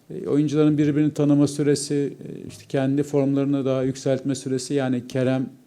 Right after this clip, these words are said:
Tete gibi oyuncular oynadıkça daha iyi duruma gelecekler tabii. E, işte orada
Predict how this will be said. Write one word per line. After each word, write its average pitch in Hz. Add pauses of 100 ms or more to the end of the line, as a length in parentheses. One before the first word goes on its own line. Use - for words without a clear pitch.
(260)
Tete 131
gibi 123
oyuncular 131
oynadıkça 131
daha 127
iyi 127
duruma 123
gelecekler 117
tabii. 123 (640)
E, 120 (500)
işte -
orada 135